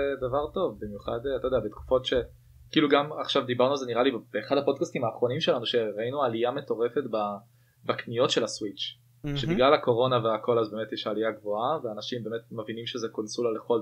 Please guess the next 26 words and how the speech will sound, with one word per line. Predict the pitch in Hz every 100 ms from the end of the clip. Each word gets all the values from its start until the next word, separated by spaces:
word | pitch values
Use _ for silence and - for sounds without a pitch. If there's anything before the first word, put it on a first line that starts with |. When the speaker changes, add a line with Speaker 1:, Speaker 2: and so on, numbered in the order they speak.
| 104
Speaker 1:
דבר, | 107 120
Speaker 2:
מהמם. | 175 - _ _ _ _
Speaker 1:
משחקים | 143 139 175 135
את | 123
זה |
בבית, | 113 104 123 135 131 127
ב-, | 107 104 98
בזמן | 95 104
הקורונה | 101 151 127 135 110
וזה, | 120 143 - - - -
ובזמן | 117 107 113 117
שאין | 120 110 117 208
קורונה | 233 147 139 131
גם | 117 107
יכולים | 107 - 110
לשחק | 107 107
בזה | 107 110 104
בכל | - 120
מקום | 127 143
שבא | 147 170 196
להם. | 196 123 _ _ _ _ -
Speaker 2:
בדיוק. | 113 127
Speaker 1:
זה | 117
אחלה | 147
של | 143
דבר. | 156